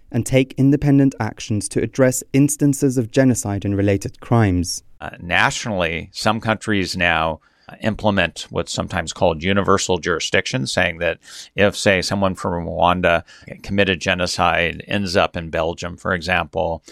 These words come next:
Speaker 2: they may be able to be held accountable. Same thing for people involved in the civil war and political violence in Syria. That wasn't there before two thousand. But even more to the point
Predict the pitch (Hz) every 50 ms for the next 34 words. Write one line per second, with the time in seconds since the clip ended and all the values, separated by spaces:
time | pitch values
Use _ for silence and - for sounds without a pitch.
0 | - - 90 85 85 82 82 85 80 78 78 78 78 80 73 82 82 87 90 95
1 | 92 92 98 104 101 104 110 107 110 123 135 143 135 82 78 - - - 85 80
2 | - 92 92 90 - - 98 95 95 95 95 - - 104 107 - 110 107 104 101
3 | 101 98 87 85 95 95 92 92 95 87 85 - 82 92 90 90 90 82 85 82
4 | 82 82 78 - - - 107 92 98 92 87 90 90 82 82 - 98 - - 90
5 | 87 85 85 85 80 85 85 85 - 87 87 85 - - 92 87 87 82 - -
6 | - - _ - - - - - 113 117 123 131 123 123 110 - - 117 127 127
7 | 95 78 71 - _ _ _ _ _ _ _ 92 85 - - 87 87 87 82 82
8 | 80 76 - - - 113 - - 85 82 76 76 78 71 78 76 71 71 76 -
9 | - 104 107 95 87 98 123 131 147 135 117 113 117 120 135 143 - 131 107 90
10 | 90 - - 101 101 92 87 87 - -